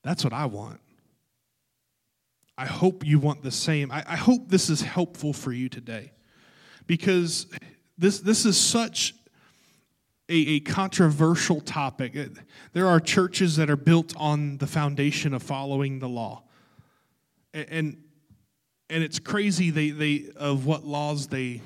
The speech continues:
they pick to follow. There are some that live purely by grace, and they don't follow any law.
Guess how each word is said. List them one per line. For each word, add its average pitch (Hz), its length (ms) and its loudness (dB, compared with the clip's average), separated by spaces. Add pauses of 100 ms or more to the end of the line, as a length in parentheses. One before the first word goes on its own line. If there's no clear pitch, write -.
(240)
they 127 140 -10
pick - 500 -12 (1080)
to 127 80 -10
follow. 117 500 -12 (760)
There 175 120 6
are 175 120 6
some 202 360 2
that 175 180 2
live 170 260 0
purely 190 420 4
by 160 240 -4
grace, 147 800 -6 (800)
and 147 160 2
they 170 100 6
don't 185 180 2
follow 180 440 4
any 196 200 2
law. 120 380 -2